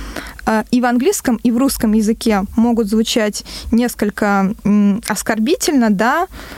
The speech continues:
а, приковывая, м, не, приковывая с-, излишнее внимание вот к каким-то проблемам. И такие более нейтральные слова. Вот, допустим, ам, возьмем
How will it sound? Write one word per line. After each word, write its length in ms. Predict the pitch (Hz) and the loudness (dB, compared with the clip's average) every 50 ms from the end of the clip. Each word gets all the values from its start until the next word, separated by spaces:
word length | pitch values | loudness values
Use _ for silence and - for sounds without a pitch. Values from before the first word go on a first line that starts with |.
| - - - - - - - | -16 -16 -16 -16 -18 -8 -4
а, 380 | - 220 208 214 208 208 208 202 - - - - - - - - - - | -2 2 2 2 2 2 0 -2 -4 -12 -20 -20 -20 -20 -20 -20 -10 -4
приковывая, 720 | - 208 - - 294 311 359 320 277 285 277 269 254 240 220 - - | -4 -4 0 0 0 0 2 2 2 2 2 2 0 0 -2 0 0
м, 760 | 233 233 226 226 220 220 214 214 214 220 - 247 226 226 240 | 2 4 4 4 4 4 4 2 0 0 2 2 4 4 4
не, 360 | 254 269 277 277 277 254 - - 220 - - - - - - - - - - - | 4 4 2 2 0 0 -2 -4 -8 -12 -12 -20 -20 -18 -16 -16 -14 -16 -8 -4
приковывая 440 | - 240 233 - 320 320 302 294 277 | -4 -4 0 0 0 2 2 0 0
с-, 100 | - - - | -2 -2 -2
излишнее 500 | 240 277 262 277 302 262 - - 214 208 | 0 2 4 2 2 2 0 0 0 2
внимание 460 | 202 202 196 208 247 320 403 370 269 | 2 2 4 4 2 2 2 0 0
вот 160 | 214 220 - - | 0 -2 -2 -2
к 20 | |
каким-то 380 | 226 220 - 262 277 269 254 226 | -4 -2 0 0 0 0 0 -2
проблемам. 560 | - 226 233 220 214 214 202 196 190 185 - - | 0 0 2 2 2 2 2 2 0 0 -2 -4
И 240 | - 294 349 427 403 | -2 2 2 2 2
такие 280 | - 247 - - 285 254 | 0 -4 -2 0 2 2
более 220 | 208 240 247 262 254 | 4 2 2 4 2
нейтральные 480 | 233 233 226 - 233 233 233 226 226 | 2 2 0 0 0 2 2 2 2
слова. 320 | - - - 208 196 185 175 | 0 0 0 0 0 0 0
Вот, 160 | 185 196 196 | 0 0 0
допустим, 600 | 190 226 - - 262 - - - 240 240 233 233 - - - - - - - - - - - - | -2 -2 -2 -2 -4 -2 0 0 2 2 2 0 -2 -6 -20 -18 -18 -20 -20 -20 -16 -16 -6 -2
ам, 680 | - 214 208 208 208 208 202 202 196 190 185 - - - - - - - - - - - - | 0 2 2 2 2 2 2 2 2 2 0 0 -4 -6 -10 -12 -14 -12 -12 -14 -8 -2 -2
возьмем 460 | 190 240 254 262 285 269 233 202 | 0 2 2 2 2 4 2 0